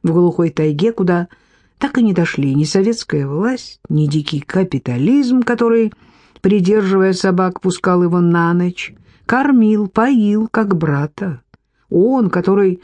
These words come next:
и маме родной пожалел бы куска хлеба. Таким необычным человеком был Олег Монахов по прозвищу Монах,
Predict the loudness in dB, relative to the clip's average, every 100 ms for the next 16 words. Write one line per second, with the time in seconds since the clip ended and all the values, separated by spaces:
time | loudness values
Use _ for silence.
0 | _ _ _ _ 0 2 2 2 2 2
1 | 2 0 2 2 2 0 0 2 2 2
2 | 0 -4 -8 -4 -6 -2 -4 -4 -6 -12
3 | -16 _ _ _ _ _ _ -20 _ -8
4 | -8 0 2 2 2 0 -2 -2 -4 -2
5 | -2 0 0 -2 -2 -2 0 0 -2 -4
6 | -2 -2 0 -4 -8 -8 -8 -4 -4 -2
7 | -4 -4 -2 -2 0 -2 -4 -8 -14